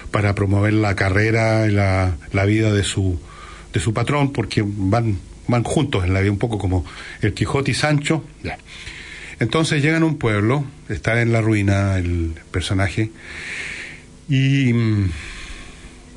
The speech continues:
se enamora, por supuesto, el joven de la niña bonita, y es como siempre en estas obras de teatro, en estas historias, la niña bonita es hija de un millonario, del rica-, del ricachón del pueblo.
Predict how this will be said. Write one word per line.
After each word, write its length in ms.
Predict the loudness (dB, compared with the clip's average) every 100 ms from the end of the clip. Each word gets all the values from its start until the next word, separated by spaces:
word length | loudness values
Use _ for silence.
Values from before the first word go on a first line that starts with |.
| -20 -18 -18 -18 -20 -20 -20 -20 -10
se 120 | -2
enamora, 340 | 2 2 2 0
por 120 | 0
supuesto, 340 | 0 -2 -2
el 60 | -2
joven 300 | 0 2 2
de 60 |
la 120 | 2 2
niña 280 | 2 2
bonita, 560 | 2 2 2 0 -2 -6 -6
y 40 |
es 140 | -8
como 300 | -6 -4 -4
siempre 340 | -2 0 0 0
en 60 |
estas 220 | 0 -2 0
obras 320 | 2 2 2
de 100 | 2
teatro, 500 | 2 2 0 0 0
en 60 | 0
estas 300 | -2 -4 -2
historias, 560 | -4 -2 0 2 0 -4 -12 -10 -4
la 80 |
niña 220 | 0 2 2
bonita 340 | 2 2 2
es 80 | 0
hija 180 | 0 0
de 80 |
un 120 | 2 2
millonario, 540 | 4 2 2 2 0
del 200 | 0 0
rica-, 380 | 0 0 0 -2
del 200 | -2 -2
ricachón 500 | 0 0 0 0 2
del 120 | 0
pueblo. 380 | 0 -4 -2 -6